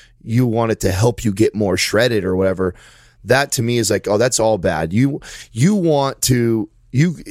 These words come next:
you wanna see what you can do naturally with your body and, and push yourself to that limit of getting as shredded as you possibly can and assess your physique before you ever would wanna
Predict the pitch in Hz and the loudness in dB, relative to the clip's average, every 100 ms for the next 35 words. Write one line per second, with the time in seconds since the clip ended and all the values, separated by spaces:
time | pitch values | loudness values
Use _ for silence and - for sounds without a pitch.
0 | - _ 143 180 202 190 - 165 151 135 | -16 _ 0 2 2 0 0 0 0 0
1 | - 139 139 117 117 127 127 107 107 120 | -2 0 -2 0 0 0 0 0 0 0
2 | - 135 127 120 127 107 113 110 120 113 | 0 0 0 0 0 0 0 0 0 0
3 | 107 101 - 101 165 123 - 120 - 110 | -2 -2 0 -2 0 0 0 -2 0 0
4 | 107 110 104 98 107 107 104 95 104 101 | 0 0 0 2 0 0 -2 0 -2 0
5 | 95 - - - 101 101 - - 131 123 | -2 -8 -18 -4 0 0 0 0 2 0
6 | 117 104 101 104 104 104 101 - 101 90 | 0 -2 -2 0 0 0 -2 0 0 -2
7 | - - 104 107 98 113 110 - 104 - | -8 -8 -2 0 2 0 0 0 -2 -2
8 | 90 113 113 101 - 117 101 113 107 107 | -2 -2 -2 -4 -2 0 0 2 0 2
9 | 107 104 90 98 | 0 0 0 -2